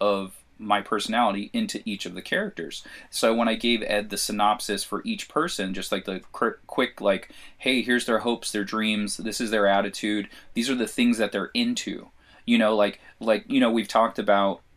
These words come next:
with Gary, is, like, y-, you get enough descriptors of the character, you know what chips they like.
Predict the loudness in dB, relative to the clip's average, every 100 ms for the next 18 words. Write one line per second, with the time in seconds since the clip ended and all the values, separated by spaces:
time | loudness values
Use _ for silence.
0 | -20 _ _ -6 -6 -2 0 0 0 -4
1 | -6 -12 _ _ 0 2 2 0 -2 -14
2 | -14 -12 -4 2 2 4 2 2 0 -2
3 | -4 -2 -2 -2 -2 -2 -2 -2 0 0
4 | 0 -2 -4 -6 -14 0 4 4 2 -2
5 | -4 -6 -8 -6 -8 -10